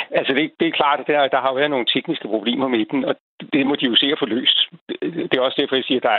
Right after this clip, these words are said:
er, der er mulighed for forbedring i vores smitteopsporingssystem. Det her er jo et helt oplagt eksempel. Men det er jo sådan nogle ting, øh, der kan virke. Altså, de, de fjernøstlige lande, du taler om,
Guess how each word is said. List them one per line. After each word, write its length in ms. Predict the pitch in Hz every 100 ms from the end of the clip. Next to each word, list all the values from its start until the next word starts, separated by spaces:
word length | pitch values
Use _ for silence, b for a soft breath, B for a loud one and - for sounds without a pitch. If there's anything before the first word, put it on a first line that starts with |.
| -
er, 140 | - -
der 40 |
er 220 | 113 131 139
mulighed 240 | 160 143 -
for 100 | -
forbedring 440 | 123 143 151 143
i 100 | 120 107
vores 160 | 98 -
smitteopsporingssystem. 960 | 117 113 120 - 123 101 - - 117 113
Det 100 | 120
her 160 | 127 113
er 160 | 107
jo 80 | 104
et 60 | 101
helt 100 | -
oplagt 420 | 120 110 117 -
eksempel. 440 | 117 - 123 - - _ B B B B B -
Men 160 | 127 - _ _ _ _ -
det 80 | 139
er 80 | 135
jo 20 | -
sådan 160 | 185 196
nogle 180 | 151
ting, 200 | - 151 - - - 147
øh, 360 | 127 - 170 - 151
der 80 | 127
kan 100 | 123
virke. 320 | 104 101 104 - _ _ _ _
Altså, 200 | - 120 120 - - -
de, 200 | 170 147 -
de 120 | 151 -
fjernøstlige 640 | 139 165 156 - 135 120
lande, 280 | 113 110 143
du 120 | 131
taler 320 | - 143 127
om, 160 | 117